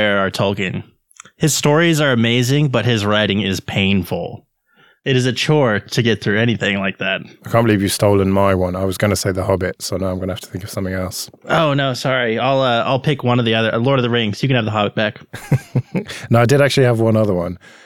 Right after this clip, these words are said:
Speaker 2: So why is it such a chore to read? I mean, I remember reading The Hobbit at school and being forced to do so and just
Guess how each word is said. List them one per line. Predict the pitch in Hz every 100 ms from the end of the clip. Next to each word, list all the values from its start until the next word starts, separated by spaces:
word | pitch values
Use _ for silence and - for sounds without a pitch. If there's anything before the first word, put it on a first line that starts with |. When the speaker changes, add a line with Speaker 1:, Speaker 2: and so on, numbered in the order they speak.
| - _ _ -
Speaker 2:
So | - 117 - - -
why | 160 131 151
is | 185
it | 202
such | 165 190
a | 160
chore | - 151 143
to | - 123
read? | 131 135 101 87
I | -
mean, | 110
I | 123
remember | 151 147 131 110
reading | 110 117 110 98
The |
Hobbit | 95 110 107 -
at | 113 -
school | - 113 98 92 -
and | 123 104
being | 98 101
forced | 90 110 101 -
to |
do | 101 92
so | - 98 90 90
and | 95
just | 95 - -